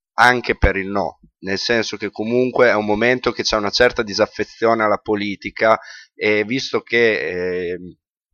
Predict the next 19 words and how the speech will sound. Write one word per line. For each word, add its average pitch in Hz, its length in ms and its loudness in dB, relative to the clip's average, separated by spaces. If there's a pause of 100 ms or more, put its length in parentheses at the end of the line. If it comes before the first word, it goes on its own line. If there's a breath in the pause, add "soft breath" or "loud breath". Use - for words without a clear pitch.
(220)
la 127 140 2
partecipazione 113 800 0
diretta 110 360 6
dei 98 160 -4
cittadini 104 640 -2
riteniamo 104 480 0
sia 98 200 -4
comunque 110 420 -6
un 95 60 -8
fatto 101 300 0
molto 104 300 -2
importante 104 640 2
in 104 60 -6
una 101 140 -4
nazione 101 440 -4
civile, 104 640 -2 (260 loud breath)
eh, 101 640 0
vi 104 100 -6
invitiamo, 110 880 2